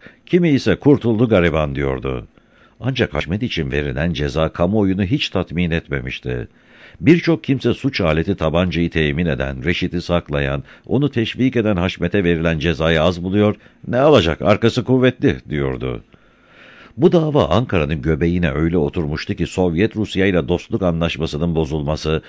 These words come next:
Rusların boğazlarda üs istemeleri, Kars ve Ardahan'ı topraklarına katma talepleri bile bu olayın gölgesinde kalmıştı.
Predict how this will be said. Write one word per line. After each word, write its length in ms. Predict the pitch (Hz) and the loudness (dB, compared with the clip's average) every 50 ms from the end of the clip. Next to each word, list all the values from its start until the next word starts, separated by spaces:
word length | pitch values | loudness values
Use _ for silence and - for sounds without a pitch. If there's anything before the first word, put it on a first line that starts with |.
| - - - - | -14 -20 -10 -4
Rusların 480 | 101 123 117 - 123 123 127 135 120 95 | -4 -4 -2 0 2 2 4 4 4 4
boğazlarda 640 | 95 98 98 95 92 85 95 104 101 95 87 92 71 | 4 4 4 2 2 2 2 2 2 4 2 0 0
üs 200 | 80 110 - - | 0 -2 -2 -4
istemeleri, 760 | 107 90 - - 90 87 87 87 71 78 73 67 76 78 73 - - - _ - | -4 -4 -2 -2 0 0 0 0 0 0 -2 0 -2 -2 -4 -6 -12 -20 _ -4
Kars 300 | - 131 139 135 - 123 | 0 0 0 0 0 0
ve 120 | 135 127 | 2 2
Ardahan'ı 480 | 113 110 113 104 104 101 101 101 101 90 | 4 4 2 2 2 2 2 2 0 0
topraklarına 720 | - 95 92 - 95 101 98 - 92 95 95 92 104 98 | 0 -2 0 0 0 0 0 0 0 0 2 2 0 0
katma 340 | - 92 90 87 85 101 101 | 0 -2 -2 0 0 -2 0
talepleri 520 | - 95 92 95 92 - - 92 101 95 | 0 0 0 0 -2 -2 -2 0 0 0
bile 200 | 87 82 85 76 | 0 0 0 2
bu 160 | 82 110 104 92 | 2 2 2 4
olayın 320 | 85 85 82 85 90 87 | 2 2 2 0 0 0
gölgesinde 580 | 78 80 80 73 78 80 - - 78 85 87 85 | 0 0 0 -2 -2 -4 -4 -4 -2 -2 -2 -2
kalmıştı. 720 | 80 73 69 69 67 69 - - - 64 65 64 60 52 | -2 -2 -4 -4 -6 -6 -8 -8 -8 -6 -6 -6 -8 -10